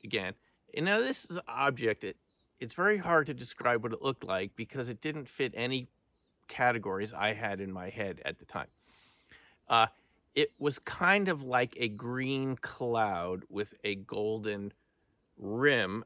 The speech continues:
because it was perfectly circular. <laughs> And so it sorta looked like an amorphous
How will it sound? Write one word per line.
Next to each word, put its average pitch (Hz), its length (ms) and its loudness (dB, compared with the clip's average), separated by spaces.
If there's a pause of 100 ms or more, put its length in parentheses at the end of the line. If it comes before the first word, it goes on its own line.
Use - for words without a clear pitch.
because 113 400 -4
it 120 140 -4
was 110 220 0
perfectly - 540 -8
circular. - 720 -6
<laughs> - 40 -12 (840)
And 143 220 6
so 131 600 6 (140)
it 139 260 -4
sorta 202 640 4
looked 147 420 0
like 120 320 -2
an 120 80 2
amorphous 120 1040 0